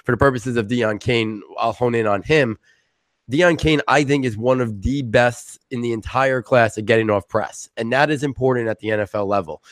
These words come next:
So I like that. I like his ability to get vertical. He's a guy that he's gotta clean up his hands a little bit. He's, he's a little bit raw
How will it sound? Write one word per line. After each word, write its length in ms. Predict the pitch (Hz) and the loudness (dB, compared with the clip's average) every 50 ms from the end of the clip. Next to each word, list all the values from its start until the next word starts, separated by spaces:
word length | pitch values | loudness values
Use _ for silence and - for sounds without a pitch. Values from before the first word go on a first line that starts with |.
| - - - | -20 -20 -12
So 220 | - - 131 120 120 | -2 0 2 2 2
I 160 | - 117 117 | 2 2 2
like 300 | 113 110 131 135 120 - | 4 4 2 2 2 2
that. 220 | 135 131 131 127 - 110 | 4 4 4 4 2 0
I 40 | |
like 180 | 110 123 127 117 | 0 0 0 0
his 100 | 123 117 | -2 -4
ability 400 | 110 107 127 127 127 123 120 120 | -2 0 2 2 2 0 0 -2
to 80 | 113 110 | -2 -2
get 160 | 117 113 101 | -2 -2 0
vertical. 640 | 104 120 127 123 127 - - 127 123 123 117 - _ _ _ _ - | 2 2 2 2 0 0 0 2 2 2 0 -4 _ _ _ _ -6
He's 160 | 139 127 131 | -4 -2 -2
a 40 | 127 | 0
guy 300 | 113 135 135 139 135 127 | 2 4 4 4 4 4
that 180 | 131 135 131 - | 2 0 0 -2
he's 120 | 151 147 135 | -8 -8 -4
gotta 200 | - 170 170 165 | -2 -2 -2 -2
clean 240 | - - 156 151 147 | -2 -2 0 2 2
up 140 | 143 110 | 2 2
his 100 | 143 - | -2 -4
hands 340 | - - 127 127 127 127 117 | -2 0 0 2 0 0 -2
a 60 | 120 | -4
little 200 | 120 120 120 117 | -2 -2 -2 -2
bit. 300 | 110 107 120 120 117 - _ _ _ - | 0 2 2 2 2 0 _ _ _ -6
He's, 220 | 143 139 117 110 - - | -4 -4 -4 -4 -6 -6
he's 140 | 135 135 | -4 -2
a 40 | 139 | 0
little 160 | 135 135 135 | 2 2 2
bit 180 | 131 139 135 117 | 4 2 2 2
raw 460 | 110 113 123 123 123 123 123 127 127 | 2 4 4 6 6 6 6 6 4